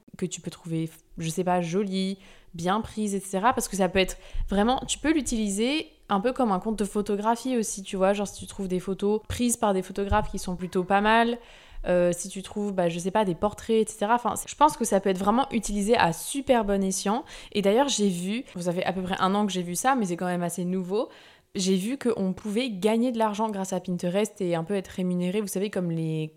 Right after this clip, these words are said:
créateurs de contenu, genre sur TikTok ou Instagram, et cetera. Bah, tu pouvais faire la même chose sur Pinterest. Bon, évidemment, je pense que c'est un peu plus compliqué de gagner autant d'argent sur Instagram que sur Pinterest,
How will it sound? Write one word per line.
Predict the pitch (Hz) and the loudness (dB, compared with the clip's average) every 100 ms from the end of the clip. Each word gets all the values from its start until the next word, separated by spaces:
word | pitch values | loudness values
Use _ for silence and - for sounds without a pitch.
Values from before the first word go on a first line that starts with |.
| _ | _
créateurs | - 180 170 185 | -8 -4 -2 0
de | 180 | -2
contenu, | 170 170 175 180 | -2 -4 0 0
genre | 170 160 | -2 -6
sur | - 156 | -10 -12
TikTok | - - - 180 180 180 180 | -14 -14 0 4 4 4 -2
ou | |
Instagram, | 165 170 165 180 | -6 -6 -4 -2
et | 175 | -4
cetera. | - 170 165 180 - - - - - | -6 -4 -2 -2 -4 -20 -20 -20 -6
Bah, | 180 | -6
tu | - | 0
pouvais | 190 | 0
faire | 190 262 | 2 2
la | 202 | 4
même | 185 254 | 4 2
chose | 277 254 247 | 0 -2 -2
sur | 233 | -4
Pinterest. | 202 190 196 240 - - | -2 0 2 0 -2 -6
Bon, | 185 185 | -6 -4
évidemment, | 185 175 170 185 202 226 | -2 -4 0 2 2 -2
je | |
pense | - 202 - | -2 -4 -4
que | 185 175 - _ | -4 -4 -6 _
c'est | - 185 | -6 -4
un | 175 | -2
peu | 175 | -2
plus | 196 | 0
compliqué | 196 175 202 | -2 0 -2
de | |
gagner | 180 175 180 - | 0 0 -2 0
autant | 208 202 202 | -2 0 0
d'argent | 190 180 185 190 190 - | 2 2 2 0 0 -6
sur | - 190 | -6 -2
Instagram | 180 180 180 180 185 175 - | -2 -2 -2 2 2 2 -6
que | - 196 180 | 0 2 2
sur | - 175 | 0 -4
Pinterest, | 180 175 190 208 254 - | -4 0 4 4 4 -2